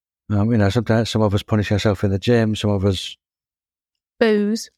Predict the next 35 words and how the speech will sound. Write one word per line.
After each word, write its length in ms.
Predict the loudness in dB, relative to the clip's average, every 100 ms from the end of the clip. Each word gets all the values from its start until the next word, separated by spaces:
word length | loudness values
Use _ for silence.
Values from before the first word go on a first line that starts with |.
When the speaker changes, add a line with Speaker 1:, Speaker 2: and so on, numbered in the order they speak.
| 0
Speaker 1:
booze, 500 | 2 2 2 0 -2
some 200 | -4 -2
of 100 | -2
us 60 | -2
play 280 | -2 -2 -4 _ _ _
music, 640 | -2 0 2 2 2 0 -2
some 140 | -10 -4
go 100 | -6
for 160 | -4
a 40 | -4
run. 340 | 0 0 0 -6 _ _ -4
There's 80 | 0
all 100 | 0
sorts 200 | 0 -2
of 60 |
ways 200 | 2 0 0
of 60 |
doing 220 | 0 0
it, 140 | 0 -2
but 200 | -2 -4 _ _ _ _ _ _ _
I 80 | -6
think 160 | -2 -2
it's 120 | -2
more 120 | 0 0
important 320 | 2 0 0
to 40 |
find 500 | -2 0 2 2 0 -2 -4
what 220 | -4 -2
that 200 | -2 2
is, 400 | 2 0 -4 -12 _ _ _ _ _ _ _ _ _ _ -14
especially 340 | -8 -4 0
on 180 | 2 0
the, 60 |
on 160 | 0 0
the, 160 | 0